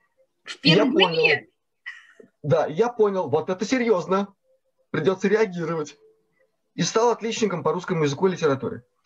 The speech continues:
Speaker 1: Ну, это так, ме-, между прочим. То есть у меня ещё с детства фактически было знание всего, что содержалось в домашних книгах по медицине.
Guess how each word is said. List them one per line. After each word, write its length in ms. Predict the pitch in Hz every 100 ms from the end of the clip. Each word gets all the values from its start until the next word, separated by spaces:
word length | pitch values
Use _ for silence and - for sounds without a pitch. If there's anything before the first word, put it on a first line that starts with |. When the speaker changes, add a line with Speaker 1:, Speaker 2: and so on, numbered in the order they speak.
| - _ -
Speaker 1:
Ну, 100 | 214
это 100 | 214
так, 180 | 185
ме-, 140 | 160 165
между 400 | 127 165 170 175
прочим. 360 | 156 120 - - _ -
То 100 | 208
есть 220 | 202 - _ _
у 80 | 139
меня 200 | 180 226
ещё 460 | 226 - 196 185 165
с 80 | 147
детства 720 | 226 226 _ 156 147 139 -
фактически 520 | 165 233 - - 165
было 680 | 143 165 160 143 135 120 - _ _ _ -
знание 680 | 127 180 208 208 175 151 147
всего, 360 | - 170 220
что 140 | 233 180
содержалось 760 | 170 147 139 175 175 147 -
в 120 | 131 127
домашних 460 | 147 180 180 147
книгах 440 | - 165 165 156 -
по 60 |
медицине. 580 | 151 147 147 - 98 -